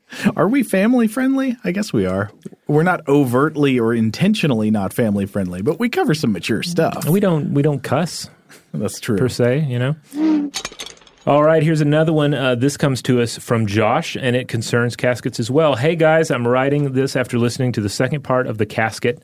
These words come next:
Speaker 2: and thought you might find this interesting, or at least entertaining. My wife and I are members of The Church of Jesus Christ of Latter-day Saints, and we believe in a literal and physical resurrection.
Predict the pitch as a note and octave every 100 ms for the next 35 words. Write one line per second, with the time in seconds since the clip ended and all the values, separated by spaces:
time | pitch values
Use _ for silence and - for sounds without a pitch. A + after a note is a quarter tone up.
0 | - - - - - C3 F#3 F#3 D#3 D3
1 | C#3 C3+ - B2 A#2+ A2+ G#2+ - - G#2
2 | F2 - A2 D3+ A3+ D#3 C3 - G2 F2
3 | - A2+ F2+ - - - - B2+ C#3 F3
4 | G3 E3+ D#3+ C#3+ C3+ C3+ A2+ G2+ - B2+
5 | C3+ A2 G#2 G#2+ - G2+ F#2+ F#2+ G2+ F2+
6 | F2 E2+ - E3+ - - A2+ A#2 C3 B2+
7 | B2 A#2+ A#2+ G#2+ G2+ A#2 B2+ B2 A#2+ A2
8 | A2 - G2+ F#2 F2+ G2 D3+ F3 -